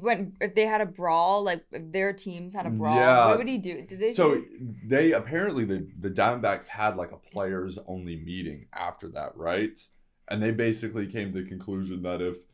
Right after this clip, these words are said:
Speaker 2: someone, like, one of their teammates got in a, a fight like that,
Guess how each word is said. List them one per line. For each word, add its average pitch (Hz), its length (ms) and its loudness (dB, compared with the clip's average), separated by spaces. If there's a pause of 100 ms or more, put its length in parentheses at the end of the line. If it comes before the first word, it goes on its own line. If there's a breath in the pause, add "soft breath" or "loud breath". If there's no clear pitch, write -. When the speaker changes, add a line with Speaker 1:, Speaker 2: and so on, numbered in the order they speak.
(340)
Speaker 2:
someone, 156 440 0
like, 101 180 -4
one 117 100 -2
of 123 60 -4
their 110 100 0
teammates 98 460 -6
got 95 180 0
in 87 60 -8
a, 85 60 -6 (180)
a 82 80 -4
fight 98 260 0
like 85 220 -6
that, 82 380 -2